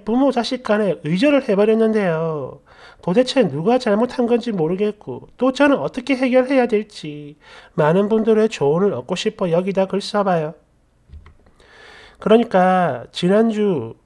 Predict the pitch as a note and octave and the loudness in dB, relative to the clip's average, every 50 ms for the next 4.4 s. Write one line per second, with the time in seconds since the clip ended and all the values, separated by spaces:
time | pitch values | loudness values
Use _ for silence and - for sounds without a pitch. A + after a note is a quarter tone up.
0 | _ _ _ _ _ _ _ _ - - C#4 C#4 D4+ E4 D4+ B3+ E3+ D3+ D#3+ E3+ | _ _ _ _ _ _ _ _ -4 2 4 4 6 6 6 6 6 4 2 0
1 | F3 E3+ D3 B2 A2+ A#2+ B2 C#3 E3+ F#3+ G#3+ A3+ A#3 A#3+ A#3+ A#3 A#3 G3 F3 - | -2 -4 -6 -8 -6 -4 -2 0 2 4 4 4 4 4 4 2 2 -2 -4 -2
2 | G3+ F#3 - - C3+ D3 D3 B2 A#2+ C3+ D3 F3 F#3+ G#3 G#3+ G#3 G3+ G3+ G#3 G3+ | -4 -4 -2 -2 -2 -2 -2 -2 -2 -2 0 0 0 0 0 0 0 0 -2 -2
3 | - - A#3 A#3 - A#3+ A#3 A3+ - - G#3 A3+ C4 C4+ C4 A3+ G#3 F#3+ G3 G3+ | -2 -2 -2 -2 0 -2 -2 -2 2 2 2 4 4 2 2 0 0 0 -2 -2
4 | - - D3+ B2+ A#2 A2+ - C3+ | -6 -8 -8 -8 -8 -8 -12 -16